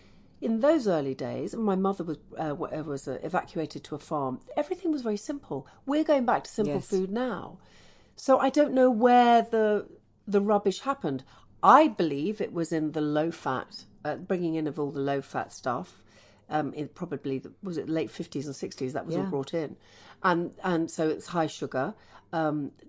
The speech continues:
Speaker 1: the fat, I mean, I remember my parents eating, my, my mother used to make, oh, she was a dreadful cook, but she used to make deep-fried,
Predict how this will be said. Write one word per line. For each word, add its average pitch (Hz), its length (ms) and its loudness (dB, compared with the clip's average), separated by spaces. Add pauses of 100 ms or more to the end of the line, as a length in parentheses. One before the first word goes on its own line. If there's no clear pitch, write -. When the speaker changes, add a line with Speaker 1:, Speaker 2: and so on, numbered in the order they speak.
(200)
Speaker 1:
the 190 100 -8
fat, - 560 -4 (100)
I 190 40 -2
mean, 202 100 2
I 214 100 0
remember 180 380 2
my 160 140 0
parents 160 540 -4
eating, 147 540 -6 (540)
my, 175 180 -2 (100)
my 156 240 -4
mother 156 400 -2
used 156 280 -8
to 165 100 -10
make, 143 420 -6 (400)
oh, 269 60 0
she - 140 -4
was 147 80 -2
a 151 60 -4
dreadful 147 300 -2
cook, - 240 -12 (220)
but 254 120 -2
she - 160 -6
used 226 160 -4
to 208 60 -6
make 190 340 0 (140)
deep-fried, 160 880 4